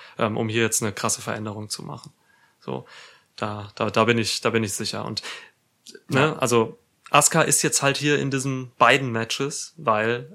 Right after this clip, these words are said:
Speaker 1: ähm, sie einfach für gutes Wrestling dann auch steht, so. Ähm, und da hat man gerade <laughs> wenig andere Alternativen, so. Ich find's, ich bin da so ein bisschen hin und her gerissen, so, weißt du. Ich wünsche mir für diesen SummerSlam natürlich zwei super geile, ähm,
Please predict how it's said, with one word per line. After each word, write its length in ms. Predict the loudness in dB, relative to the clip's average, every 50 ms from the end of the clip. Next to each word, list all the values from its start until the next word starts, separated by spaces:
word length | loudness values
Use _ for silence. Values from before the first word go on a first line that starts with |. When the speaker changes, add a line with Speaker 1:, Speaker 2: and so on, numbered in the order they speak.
| -8 -6
Speaker 1:
ähm, 400 | -6 -4 -4 -6 -8 -12 -16 -18 -20 -20 -20 -20 _ _ _ _ _ _
sie 160 | -4 2 4 4
einfach 320 | 4 4 2 -2 -4 -4
für 560 | -6 -6 -2 -2 0 0 0 -2 -6 -8 -14 _
gutes 320 | -6 -6 -4 -4 -4 0 2
Wrestling 300 | 2 2 2 -2 -2 -2
dann 120 | -2 -4
auch 160 | -4 -8 -10
steht, 320 | -10 -6 -6 -6 -6 -6 -8
so. 240 | -6 -6 -6 -8 -8 -12 -16 -16 -16 -14 -6
Ähm, 260 | -2 -2 -2 -2 -2 -4
und 220 | -6 -6 -8 -10 -8 -6
da 160 | -4 -4 -4
hat 140 | -6 -6 -4
man 200 | -2 0 0 0
gerade 360 | 0 0 -2 0 -2 -2 -4 -6 -6
<laughs> 80 | -2
wenig 540 | -2 -2 0 0 0 0 0 -2 -2 -2 -2
andere 500 | -2 -2 0 -2 -2 -2 -2 -2 -2 0
Alternativen, 800 | -2 -2 0 -2 -2 -4 -4 -6 -6 -6 -4 -4 -4 -4 -6 -8
so. 220 | -8 -10 -10 -10 -10
Ich 120 | -12 -4
find's, 240 | -2 -2 -2 -2 -6 -8 -14 -16 -16 -18 -20 -20 _ _
ich 80 | -6 -2
bin 120 | 2 2
da 80 | 2 2
so 60 | 2
ein 20 | 0
bisschen 240 | 0 0 0 0
hin 80 | 0 0
und 120 | 0 2 4
her 140 | 2 4 4
gerissen, 320 | 2 -2 -2 -2 -4 -4
so, 120 | -6 -4 -4
weißt 160 | -4 -2 -2
du. 40 | -4
Ich 80 | -4 -2
wünsche 260 | 0 0 0 0 0
mir 140 | -2 -2 -2
für 80 | -4
diesen 160 | -6 -4 -2 -2
SummerSlam 480 | 0 0 0 0 -2 -2 -2 -2 -2
natürlich 480 | -2 -4 -2 -2 -2 -2 -2 -2 -2 -4
zwei 260 | -2 0 2 2 2
super 520 | 2 0 -2 -2 -2 -4 -4 -2 -4 -4
geile, 460 | -2 0 2 2 2 2 2 0 -2 -2 -8 -14 -16 -18 -18 -20 -10 -2 0
ähm, 300 | 2 2 2 0 -4